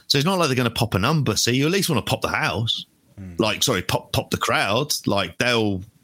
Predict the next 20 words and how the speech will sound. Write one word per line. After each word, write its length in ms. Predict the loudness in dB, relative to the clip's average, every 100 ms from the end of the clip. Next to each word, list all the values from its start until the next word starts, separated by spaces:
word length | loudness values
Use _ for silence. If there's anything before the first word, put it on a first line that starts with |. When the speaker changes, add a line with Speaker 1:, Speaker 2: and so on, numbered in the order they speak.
| _ -4
Speaker 1:
they'll 240 | 0 2 4
react 380 | 2 2 0
to 100 | 0
it. 240 | 0 0 0
There 80 | 2
would 100 | 2
have 60 |
been 340 | 2 0 0 -2
some 160 | -2 -2
great 300 | 0 0 2
reactions 500 | 2 2 0 0 0
if 160 | 0
Mickie 220 | 0 0 2
James 340 | 2 2 0
came 240 | 0 0
out 220 | 2 0 0
with 100 | 0
the 60 |
Knockouts 480 | 0 0 0 0 0
title. 280 | 0 -2